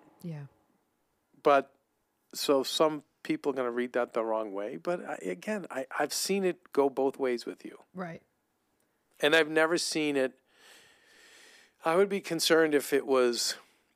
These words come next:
Speaker 2: if it truly was a pattern, and it's not from what
Speaker 1: Mm-hmm.
Speaker 2: I've seen,
Speaker 1: Mm-hmm.
Speaker 2: number one. Number two, if,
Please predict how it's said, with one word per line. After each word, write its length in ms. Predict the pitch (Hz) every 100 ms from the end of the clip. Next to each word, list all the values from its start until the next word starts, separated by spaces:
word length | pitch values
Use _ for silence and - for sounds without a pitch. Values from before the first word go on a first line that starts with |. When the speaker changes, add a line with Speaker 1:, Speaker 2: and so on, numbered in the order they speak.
| _ _ _
Speaker 2:
if 140 | - -
it 100 | 120
truly 360 | - 220 208
was 200 | 147 117
a 60 | 113
pattern, 460 | - 104 104 104 110
and 140 | 117
it's 260 | 107 - 143
not 280 | 127 120
from 160 | 180 165
what 60 | 170
Speaker 1:
Mm-hmm. 80 | 131
Speaker 2:
I've 100 | 156
seen, 320 | - 101 180
Speaker 1:
Mm-hmm. 200 | 170 165 160 _ 127
Speaker 2:
number 220 | 123 127
one. 220 | 117 110
Number 160 | 117 123
two, 420 | - 180 175 - _ -
if, 380 | 127 - -